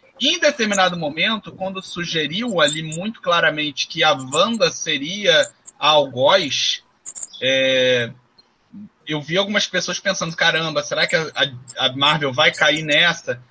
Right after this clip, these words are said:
de fazer de novo a, a vilã como uma mulher que é emocionada, mulher isso e aquilo?" E eu, eu acho que ela conseguiu fugir disso de alguma maneira.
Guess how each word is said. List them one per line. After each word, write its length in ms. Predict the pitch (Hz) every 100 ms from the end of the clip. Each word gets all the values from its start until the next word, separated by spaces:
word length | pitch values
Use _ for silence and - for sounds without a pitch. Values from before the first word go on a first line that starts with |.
| _ _
de 160 | - 143
fazer 600 | 160 143 127 151 160 - - _
de 160 | 170 196
novo 600 | 190 170 208 208 160 156
a, 400 | 156 151 147 139
a 40 | 143
vilã 520 | 147 139 143 175 170
como 220 | - 156
uma 120 | 156
mulher 400 | 156 143 160 156
que 120 | - 151 143 139 127 - -
é 40 |
emocionada, 1000 | 139 156 156 165 151 135 156 170 139 139
mulher 380 | 139 143 139 156
isso 240 | 143 139 143
e 40 |
aquilo?" 300 | - 170 175 - - _ _ -
E 100 | 196
eu, 180 | 214 220 _ _ _
eu 180 | 262 285
acho 440 | 220 240 - - - _
que 140 | -
ela 180 | 202 202
conseguiu 400 | 202 208 - 190
fugir 500 | 196 233 180 165 226
disso 320 | 190 202 -
de 60 | 175
alguma 200 | 175 190
maneira. 500 | 208 196 175 190 202